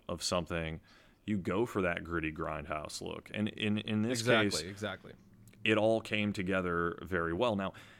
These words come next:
Speaker 1: you know, we're, we're introduced to this woman in the beginning, and then we go back to the talk show host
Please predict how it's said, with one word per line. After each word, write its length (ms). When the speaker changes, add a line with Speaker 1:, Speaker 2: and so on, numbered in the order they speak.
Speaker 1:
you 140
know, 260
we're, 560
we're 240
introduced 560
to 80
this 180
woman 460
in 100
the 80
beginning, 500
and 600
then 300
we 80
go 200
back 420
to 500
the 100
talk 260
show 200
host 420